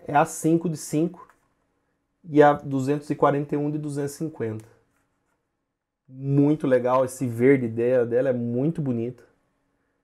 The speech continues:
Essa miniatura também já tá lá no, no, na loja virtual também. Bem legal. Mais uma miniatura do lote P.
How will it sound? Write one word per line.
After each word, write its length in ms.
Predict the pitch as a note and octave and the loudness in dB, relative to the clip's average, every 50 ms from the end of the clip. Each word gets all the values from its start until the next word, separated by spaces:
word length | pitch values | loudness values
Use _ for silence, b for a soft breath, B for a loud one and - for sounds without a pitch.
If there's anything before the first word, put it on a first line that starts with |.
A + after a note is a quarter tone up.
| _ _ _ _ _ _ | _ _ _ _ _ _
Essa 140 | _ - B2+ | _ -4 2
miniatura 460 | B2 C3 C#3 C#3 C3+ - C#3+ C#3+ C#3+ | 4 4 4 4 4 2 0 0 2
também 280 | C#3 - C3 C3+ C#3 C#3 | 0 0 -2 0 0 0
já 120 | C#3+ C#3+ | 0 -2
tá 180 | C3+ - C#3 C3+ | 0 2 2 2
lá 120 | C#3 C#3 | 2 2
no, 140 | C3+ C3 B2 | 0 -2 -4
no, 520 | A#2+ B2+ A#2+ A#2+ A#2+ A#2+ A#2+ A#2+ B2 B2+ | -6 -6 -6 -6 -6 -6 -8 -8 -10 -12
na 160 | B2+ C3 B2+ A#2+ | -8 -4 0 2
loja 240 | B2 A#2+ A#2+ A#2+ | 4 4 4 2
virtual 420 | A#2+ B2 B2 A#2+ - C3+ A#2+ A#2+ A#2+ | 0 -6 -6 -2 0 2 2 2 2
também. 480 | A#2+ B2 A#2+ A2+ A2+ A#2 A#2+ C#3 C#3+ - _ _ _ _ _ _ _ _ _ _ _ _ _ _ _ _ _ _ _ _ _ _ _ _ _ _ | 0 -2 -4 -2 -2 -2 -4 -6 -12 -18 _ _ _ _ _ _ _ _ _ _ _ _ _ _ _ _ _ _ _ _ _ _ _ _ _ _
Bem 280 | C3 A#2+ A2+ B2 C#3 | -12 -6 -2 0 4
legal. 400 | C#3 B2+ A2+ A2 A2 G#2+ G#2+ A2 A2 - _ _ _ _ _ _ _ _ _ _ _ _ _ _ _ _ _ _ _ _ _ _ _ b b b b b b b b b _ - | 4 4 4 2 0 -4 -4 -8 -12 -16 _ _ _ _ _ _ _ _ _ _ _ _ _ _ _ _ _ _ _ _ _ _ _ b b b b b b b b b _ -6
Mais 360 | B2 A#2+ C3+ D3+ D#3+ C#3 C3+ | 0 4 4 6 4 4 2
uma 200 | C#3+ D3+ D3 C#3+ | 0 -2 -2 -2
miniatura 460 | C3+ C3+ C3 C3+ C3+ C3 - C#3 C3 | -2 -2 -2 -2 -2 -2 -2 -2 0
do 100 | C3 C3 | 2 2
lote 280 | C3 C3 B2+ B2+ - - | 2 2 2 0 -4 -12
P. 380 | - - C#3+ C3+ C#3+ E3 F3 | -6 -2 0 0 0 0 -2